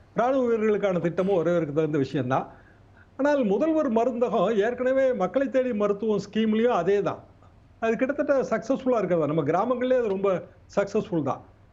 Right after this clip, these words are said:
குறைபாடே என்னன்னா, அதுல வந்து மருந்துகள் போதிய அளவுக்கு வந்து தாராளமா இல்ல, அதனால சப்ளை இல்லைங்கிறது தான் குறைபாடு. ஜெனரிக் மெடிசின் கொடுக்கும்போது உண்மையான பிரச்சனை அதுல என்னன்னா, இப்ப உதாரணமாக நீரிழிவு நோய்,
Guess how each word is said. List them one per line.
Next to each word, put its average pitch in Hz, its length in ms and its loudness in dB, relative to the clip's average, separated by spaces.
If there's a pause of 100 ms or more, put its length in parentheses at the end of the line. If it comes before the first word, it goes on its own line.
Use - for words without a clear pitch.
குறைபாடே 285 500 0
என்னன்னா, 254 260 -4
அதுல 240 240 2
வந்து 226 200 -2
மருந்துகள் 277 520 -2
போதிய 226 320 0
அளவுக்கு 220 300 0
வந்து 202 200 0
தாராளமா 208 520 0
இல்ல, 175 440 0
அதனால 185 340 0
சப்ளை 220 440 -2
இல்லைங்கிறது 196 380 0
தான் 202 180 0
குறைபாடு. 170 480 0 (800)
ஜெனரிக் 277 400 0
மெடிசின் 269 320 0
கொடுக்கும்போது 220 840 0 (380)
உண்மையான 302 440 2
பிரச்சனை 233 340 0
அதுல 190 260 2
என்னன்னா, 185 500 0
இப்ப 170 140 0
உதாரணமாக 196 760 2
நீரிழிவு 185 400 0
நோய், 147 240 0